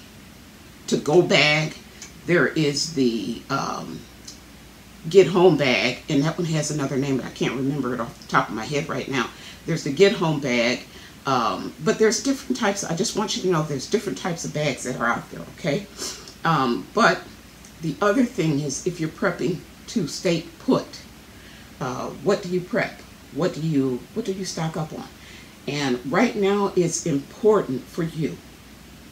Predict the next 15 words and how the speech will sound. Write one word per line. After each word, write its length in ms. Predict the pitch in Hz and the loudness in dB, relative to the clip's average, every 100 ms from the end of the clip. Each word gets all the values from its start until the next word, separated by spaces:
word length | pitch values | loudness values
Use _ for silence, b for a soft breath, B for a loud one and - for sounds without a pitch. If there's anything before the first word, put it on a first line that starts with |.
| - - | -20 -6
to 100 | - | -2
make 320 | 151 185 180 | 4 2 2
sure 200 | - 185 | -4 -4
that 140 | 165 | -2
you're 100 | 156 | -4
stocking 520 | - - 165 165 190 | -4 -4 -6 -4 -4
up, 220 | 156 - - | -4 -6 -10
because 480 | - 135 135 - B B B B - - - | -8 -6 -6 -8 B B B B -20 -20 -2
your 220 | 123 185 | 2 4
family 480 | 180 185 175 139 113 - - - - - - - - | 2 0 2 0 -4 -12 -20 -20 -20 -20 -20 -20 -8
will 100 | 160 | -8
depend 420 | - 226 160 117 | -6 -2 0 -2
on 100 | 98 | -4
it, 540 | - - - - - | -12 -18 -20 -20 -12
okay? 360 | 131 170 147 | -8 -2 -2